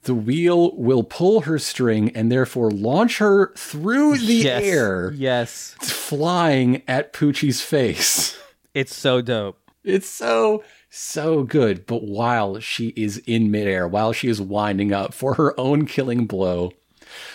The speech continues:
Speaker 1: that is when White Snake's hand punctures through Weather's chest.
Speaker 2: Mm-hmm.
Speaker 1: The perfect killing blow, as seen many, many times.
Speaker 2: Yep.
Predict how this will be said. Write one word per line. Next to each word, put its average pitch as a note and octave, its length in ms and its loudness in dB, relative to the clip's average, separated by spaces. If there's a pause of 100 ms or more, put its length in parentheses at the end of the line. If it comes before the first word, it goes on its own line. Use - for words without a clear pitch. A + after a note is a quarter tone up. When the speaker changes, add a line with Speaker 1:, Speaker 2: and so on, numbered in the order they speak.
(240)
Speaker 1:
that G2+ 180 -2
is A#2 140 -2
when A#2 280 2
White A#2+ 280 -2
Snake's A#2 380 -2
hand G#2+ 460 -2
punctures D3+ 720 0
through C3 380 2
Weather's G2 640 -2
chest. - 720 -4 (120)
Speaker 2:
Mm-hmm. G#2 420 -10 (400)
Speaker 1:
The C#3+ 160 0
perfect - 680 -4
killing D#3+ 480 0
blow, A#2+ 420 0
as A#2 280 0
seen A#2 400 2
many, A2 420 0
many C#3+ 360 0
times. G#2 800 -4
Speaker 2:
Yep. G#2 240 -6